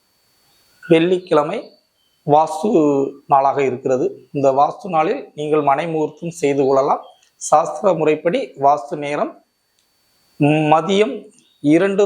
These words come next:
முப்பத்தி ஒன்று முதல் நான்கு ஒன்று வரை உள்ளது. மதிய நேரத்தில் மனை முகூர்த்தம் செய்ய மன, மன வருத்தம் உள்ளவர்கள் அதிகாலை ஆறு முப்பத்தி ஐந்து முதல் ஏழு முப்பத்தி ஐந்துக்குள் சுக்கரன்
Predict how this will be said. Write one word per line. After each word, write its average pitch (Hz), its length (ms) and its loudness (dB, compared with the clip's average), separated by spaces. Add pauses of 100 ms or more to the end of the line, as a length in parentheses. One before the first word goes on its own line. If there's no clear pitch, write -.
முப்பத்தி 170 420 -6 (100)
ஒன்று 156 280 -2
முதல் 185 240 0 (380)
நான்கு 180 400 2
ஒன்று 147 260 -2
வரை 143 160 2 (140)
உள்ளது. 135 260 -2 (580)
மதிய 175 340 4 (100)
நேரத்தில் 185 460 0
மனை 160 200 -2
முகூர்த்தம் 170 460 -4
செய்ய 175 160 4 (160)
மன, 151 140 2 (1040)
மன 135 200 4 (100)
வருத்தம் 165 380 0
உள்ளவர்கள் 139 460 0 (500)
அதிகாலை 160 560 2 (720)
ஆறு 170 340 4
முப்பத்தி 156 340 -2 (100)
ஐந்து 151 200 -2 (100)
முதல் 208 220 2 (220)
ஏழு 175 240 2
முப்பத்தி 151 380 -6
ஐந்துக்குள் 143 440 -2 (100)
சுக்கரன் 170 400 0